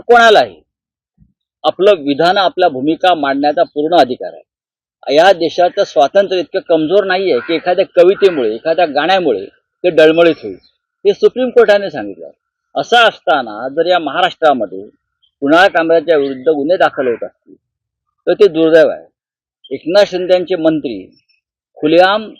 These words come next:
कुणाल कामराचे खून करण्याची भाषा करतात,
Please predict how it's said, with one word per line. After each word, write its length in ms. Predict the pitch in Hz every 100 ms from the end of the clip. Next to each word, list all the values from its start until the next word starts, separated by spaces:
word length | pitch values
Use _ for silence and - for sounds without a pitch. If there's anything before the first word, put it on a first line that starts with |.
| _ -
कुणाल 300 | 147 170 190
कामराचे 800 | 175 165 165 170 156 _ - 185
खून 300 | - 214 226
करण्याची 420 | 196 175 170 165
भाषा 280 | 131 - 127
करतात, 340 | 101 - -